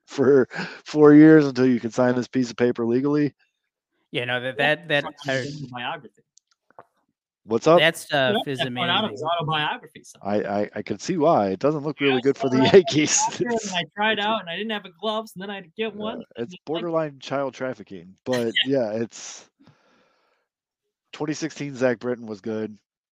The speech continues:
Speaker 3: Just make sure to use him in the playoffs.
Speaker 1: Yeah.
Speaker 2: Uh.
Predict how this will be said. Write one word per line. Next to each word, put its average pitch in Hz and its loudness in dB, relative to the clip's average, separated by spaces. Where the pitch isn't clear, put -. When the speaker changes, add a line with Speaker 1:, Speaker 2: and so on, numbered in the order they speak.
Speaker 3:
Just - -16
make 165 -4
sure 165 -6
to 143 -4
use 151 -4
him 139 -6
in 107 -12
the 101 -16
playoffs. - -18
Speaker 1:
Yeah. - -12
Speaker 2:
Uh. 139 -4